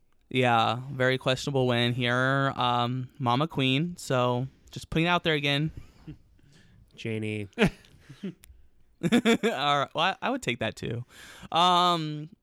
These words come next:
Speaker 1: so then we find out that Janie Jacquet and Chelsea Boy are the bottom two this week. Doesn't feel right,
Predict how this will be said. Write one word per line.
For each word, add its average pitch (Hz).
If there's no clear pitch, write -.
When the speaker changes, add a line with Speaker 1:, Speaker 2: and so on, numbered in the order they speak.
Speaker 1:
so 190
then 185
we 180
find 156
out 131
that 117
Janie 147
Jacquet 190
and 120
Chelsea 143
Boy 139
are 110
the 117
bottom 113
two 156
this 156
week. 143
Doesn't 156
feel 208
right, 190